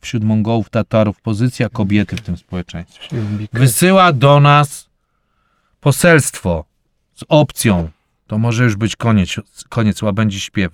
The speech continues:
Speaker 1: Walczmy razem. No może, zobaczymy, zastanowimy się, co to będzie. Rozpatrzymy. No,
Speaker 2: Hmm.
Speaker 1: to kończy się w ten sposób, że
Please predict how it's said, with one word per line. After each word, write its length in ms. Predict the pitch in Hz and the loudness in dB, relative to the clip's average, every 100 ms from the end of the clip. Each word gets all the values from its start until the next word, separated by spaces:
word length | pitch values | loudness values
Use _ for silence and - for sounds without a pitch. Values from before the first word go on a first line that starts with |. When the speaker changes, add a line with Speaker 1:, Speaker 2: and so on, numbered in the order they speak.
| - | -8
Speaker 1:
Walczmy 480 | 101 110 104 - 101 | -2 0 0 -2 -2
razem. 340 | 90 85 80 _ _ _ _ _ _ _ | -2 -6 -18 _ _ _ _ _ _ _
No 160 | 160 160 | -4 0
może, 540 | 156 147 147 147 123 | 0 0 -2 -6 -8
zobaczymy, 920 | 117 120 127 127 - 143 139 135 131 107 | -14 -10 -6 -6 -6 -4 -2 -2 -6 -8
zastanowimy 920 | 107 _ 120 120 123 131 131 123 - | -14 _ -6 -4 -4 -4 -4 -6 -12
się, 180 | - 117 | -18 -20
co 180 | - | -20
to 160 | 110 107 | -18 -14
będzie. 600 | 104 117 120 117 107 _ _ _ _ | -8 -6 -6 -10 -16 _ _ _ _
Rozpatrzymy. 1000 | 127 131 117 135 - - 131 127 117 104 _ _ | -12 -8 -6 -6 -8 -6 -6 -6 -8 -16 _ _
No, 80 | 143 | -6
Speaker 2:
Hmm. 200 | 110 107 _ _ _ _ _ _ _ _ _ | -6 -8 _ _ _ _ _ _ _ _ _
Speaker 1:
to 240 | - 135 127 _ - | -2 0 -2 _ -2
kończy 380 | 135 135 139 | 2 2 2
się 300 | 120 - 101 90 _ _ _ _ | -2 -2 -4 -4 _ _ _ _
w 20 | |
ten 200 | - 135 | 0 2
sposób, 560 | 131 143 131 - 123 - _ _ _ _ _ _ | 2 0 -2 0 -4 -4 _ _ _ _ _ _
że 400 | 95 101 110 | -8 0 2